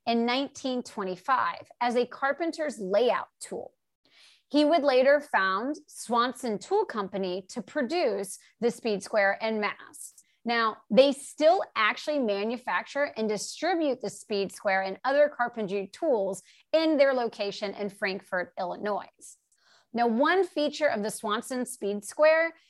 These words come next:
is a diamond cutout along the ruler that allows you to square lines and make a notch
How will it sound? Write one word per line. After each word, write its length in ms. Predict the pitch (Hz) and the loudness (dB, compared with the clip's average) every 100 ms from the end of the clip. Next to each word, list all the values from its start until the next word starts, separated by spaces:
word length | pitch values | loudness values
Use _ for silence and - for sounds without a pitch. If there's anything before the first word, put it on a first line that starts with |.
| _ - | _ 2
is 140 | 254 | 4
a 220 | 254 185 - | 4 2 0
diamond 560 | 226 262 302 330 302 | 0 2 2 0 -2
cutout 520 | - - 247 180 - - | -8 0 2 4 0 0
along 340 | 233 226 226 220 | 2 4 2 2
the 100 | 202 | 0
ruler 480 | 226 359 254 190 185 | 0 2 2 2 2
that 100 | 214 | 2
allows 380 | 220 226 262 262 | 2 2 0 0
you 80 | 277 | -2
to 100 | 247 | -2
square 460 | - - 294 330 | -4 6 8 8
lines 420 | 311 311 320 311 - | 4 0 -2 -4 -4
and 140 | 247 233 | -2 0
make 180 | 240 | 0
a 60 | 247 | 0
notch 560 | 202 196 220 - - | 0 -2 -2 -6 -12